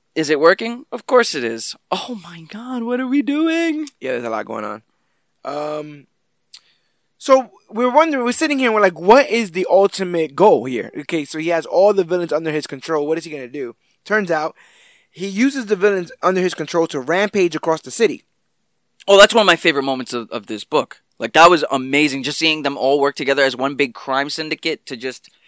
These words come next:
Speaker 1: go against good.
Speaker 2: And they overwhelm, 'cause literally most of the time when it's one of these villains, they got their hands full. But it's almost every villain in Gotham City at this
Speaker 1: And
Speaker 2: point.
Speaker 1: even Gordon has made it, and made it a,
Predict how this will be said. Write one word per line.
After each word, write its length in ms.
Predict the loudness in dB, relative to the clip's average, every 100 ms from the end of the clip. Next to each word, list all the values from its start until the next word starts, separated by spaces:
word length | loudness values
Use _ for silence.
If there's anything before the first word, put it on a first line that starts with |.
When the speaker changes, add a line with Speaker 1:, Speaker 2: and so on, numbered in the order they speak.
| _ -20 _ 0
Speaker 1:
go 160 | 6 6
against 460 | 6 0 -2 -6
good. 260 | 0 0 0 _
Speaker 2:
And 100 | 0
they 100 | 0
overwhelm, 680 | 2 2 2 0 -4 -6 -8
'cause 260 | -10 -10 -12 -2
literally 560 | 6 6 6 0 -6
most 300 | -6 -2 0
of 40 | -2
the 40 | -2
time 240 | -4 -2
when 160 | -6 -8
it's 100 | -8
one 200 | -4 -2
of 60 |
these 160 | -4 -6
villains, 460 | -2 -2 -2 -8 -20 _ _ _ _ _
they 120 | -4
got 160 | -4 -6
their 100 | -8
hands 260 | -8 -10
full. 200 | -16 -18 _ _ _
But 80 | -12
it's 100 | -6
almost 280 | -6 -4 -8 _
every 240 | 2 2 0
villain 280 | 0 0 -4
in 100 | -4
Gotham 320 | -6 -6 -12
City 220 | -10 -8
at 80 | -12
this 120 | -6
Speaker 1:
And 100 | -4
Speaker 2:
point. 80 | -2
Speaker 1:
even 240 | -2 0
Gordon 320 | 6 6 6
has 160 | -2 -2
made 260 | 0 0 0
it, 120 | -4
and 120 | -2
made 180 | 2 2
it 80 |
a, 60 | 0